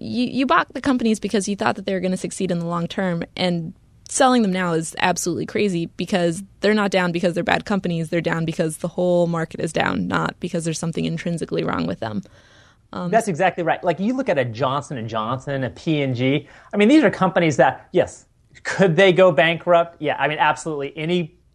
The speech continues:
Speaker 2: you know, company could go bankrupt. A meteor could hit the planet Earth, which would be an unfortunate thing for stocks as well.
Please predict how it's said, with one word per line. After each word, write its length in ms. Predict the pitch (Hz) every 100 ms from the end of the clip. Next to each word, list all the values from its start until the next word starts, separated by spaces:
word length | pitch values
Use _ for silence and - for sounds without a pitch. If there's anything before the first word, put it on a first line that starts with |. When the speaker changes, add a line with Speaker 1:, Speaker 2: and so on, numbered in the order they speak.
| -
Speaker 2:
you 100 | 170
know, 100 | 139
company 300 | - 165 156
could 120 | 151
go 120 | 143
bankrupt. 400 | 135 139 135 143
A 20 | 143
meteor 540 | 131 151 156 151 147
could 160 | 151 123
hit 120 | 139
the 60 |
planet 400 | 127 - 131 123 -
Earth, 320 | 135 147 135
which 160 | 147 147
would 100 | 135
be 100 | 139
an 80 | 127
unfortunate 560 | 127 147 131 147 131
thing 160 | 135 131
for 80 | 131
stocks 460 | - 135 139 -
as 140 | 135 123
well. 360 | 135 147 202